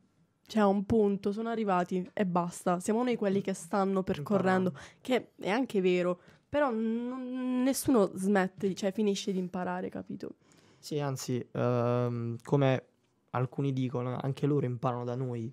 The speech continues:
Speaker 2: per alcune cose, perciò, dato
Speaker 1: Eh.
Speaker 2: che poi molto spesso sono anche tempi diversi, quindi si impara anche a vicenda,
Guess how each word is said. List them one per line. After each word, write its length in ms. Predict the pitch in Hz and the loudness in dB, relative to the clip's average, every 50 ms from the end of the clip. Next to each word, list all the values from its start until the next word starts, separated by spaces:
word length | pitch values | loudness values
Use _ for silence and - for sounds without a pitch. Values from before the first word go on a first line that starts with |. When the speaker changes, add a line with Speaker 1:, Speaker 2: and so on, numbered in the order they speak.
| - _ - | -12 _ -4
Speaker 2:
per 120 | - 127 117 | -2 0 0
alcune 280 | 117 - - 123 120 120 | 0 -2 -2 -4 -4 -4
cose, 360 | - 120 113 113 123 131 139 | -4 -4 -6 -6 -8 -12 -12
perciò, 300 | 147 131 127 - - - - - - - _ _ _ _ _ _ | -10 -10 -10 -10 -10 -10 -10 -10 -12 -14 _ _ _ _ _ _
dato 180 | - - 139 160 | -2 2 2 2
Speaker 1:
Eh. 20 | 139 | 2
Speaker 2:
che 80 | 143 | 0
poi 260 | 143 - 156 135 - - - | 0 0 -2 -2 -2 -6 -6
molto 240 | 135 143 143 135 | -4 -4 -4 -4
spesso 260 | 135 - - 139 135 131 | -4 -4 -4 -4 -4 -4
sono 180 | 120 127 127 131 | -4 -4 -2 -2
anche 480 | 139 139 131 - 127 127 127 123 - - | -2 -2 -2 0 2 2 2 0 0 0
tempi 300 | - 151 147 135 156 131 | 0 2 2 2 0 0
diversi, 480 | 135 143 131 117 113 127 - - - | 0 0 0 -2 -6 -8 -10 -10 -10
quindi 200 | 123 123 117 113 113 | -10 -8 -8 -8 -8
si 100 | - 127 | -8 -10
impara 400 | 120 113 - 117 113 117 120 113 | -10 -6 -6 -4 -4 -4 -4 -4
anche 260 | 110 110 110 110 - | -6 -6 -8 -10 -10
a 40 | 110 | -8
vicenda, 440 | 107 110 110 - 113 113 117 113 | -8 -10 -8 -8 -10 -10 -10 -12